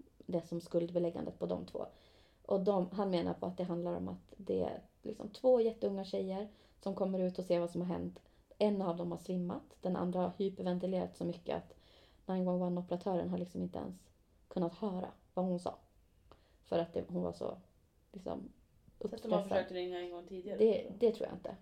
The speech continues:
Speaker 1: Men liksom då, att det
Speaker 2: Nej.
Speaker 1: var sån trauma för dem. Så det kanske tog så lång tid för dem att liksom,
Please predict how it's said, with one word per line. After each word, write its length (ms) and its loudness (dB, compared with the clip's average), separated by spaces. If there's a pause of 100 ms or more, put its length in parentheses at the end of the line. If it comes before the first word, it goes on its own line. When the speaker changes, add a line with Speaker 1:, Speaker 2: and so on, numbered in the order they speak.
Speaker 1:
Men 180 0
liksom 260 2
då, 140 8
att 100 4
det 60 -2
Speaker 2:
Nej. 80 8
Speaker 1:
var 140 8
sån 260 -2
trauma 480 4
för 140 4
dem. 100 2
Så 80 -8
det 60 0
kanske 220 -2
tog 340 2
så 120 4
lång 160 2
tid 200 -2
för 80 -4
dem 180 2
att 120 -2
liksom, 320 0